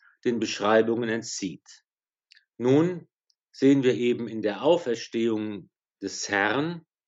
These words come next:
und in seiner Himmelfahrt und in der Geistsendung einen Prozess und ein Ereignis,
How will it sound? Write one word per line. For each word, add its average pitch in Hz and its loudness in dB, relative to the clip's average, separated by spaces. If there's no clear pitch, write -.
und 110 -8
in 107 -6
seiner 98 -2
Himmelfahrt 139 0
und 95 -18
in 95 -8
der 90 -6
Geistsendung 110 -2
einen 117 -2
Prozess - -2
und 113 -10
ein 107 -6
Ereignis, 131 -4